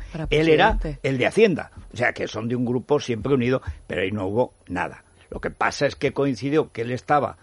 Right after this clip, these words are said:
Speaker 2: no sé si viudo o soltero, hombre de sesenta y tantos años, bien conservado, peruano y por tanto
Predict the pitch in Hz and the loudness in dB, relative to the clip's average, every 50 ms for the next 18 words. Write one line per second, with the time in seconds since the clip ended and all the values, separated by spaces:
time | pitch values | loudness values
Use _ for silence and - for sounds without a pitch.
0 | _ _ - - 113 113 120 107 92 110 113 135 151 139 104 90 - - - - | _ _ -14 -12 -8 -6 -6 -4 -4 -2 0 2 2 2 0 -2 -8 -12 -14 -14
1 | 92 - - 101 95 - 170 170 165 165 196 220 - _ _ _ - - _ - | -12 -10 -10 -12 -2 2 2 4 4 4 2 0 -4 _ _ _ -20 -20 _ -20
2 | _ _ _ _ _ - - - 139 143 147 151 147 147 147 143 147 147 151 151 | _ _ _ _ _ -14 -2 0 2 2 4 4 4 4 6 6 6 6 6 4
3 | 143 143 147 135 - - 139 - - 147 143 131 143 139 131 - 151 147 143 127 | 4 4 2 2 0 -2 -4 -2 -2 -2 0 0 0 -2 0 0 0 0 2 0
4 | 156 135 131 170 185 180 160 139 117 98 101 120 135 135 - 143 147 139 - 135 | -2 -2 0 0 0 0 0 -2 -2 -2 -4 -4 -4 -2 0 0 -2 0 -2 -4
5 | 139 135 147 156 156 - - - 117 117 123 139 147 147 139 110 - - - - | -2 0 2 2 2 0 -2 -8 -8 -2 0 0 2 0 0 -4 -6 -8 -8 -8
6 | 113 110 104 - 110 - | -8 -8 -6 -10 -10 -12